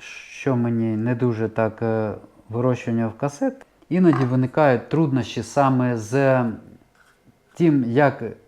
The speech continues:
взяти, е, рослинку з маленької касети. Для цього треба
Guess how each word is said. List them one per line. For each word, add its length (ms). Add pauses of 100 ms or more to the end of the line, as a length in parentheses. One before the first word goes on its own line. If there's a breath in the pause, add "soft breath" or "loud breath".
(120)
взяти, 500
е, 140 (480)
рослинку 680 (460 loud breath)
з 360
маленької 880
касети. 640
Для 260
цього 480
треба 720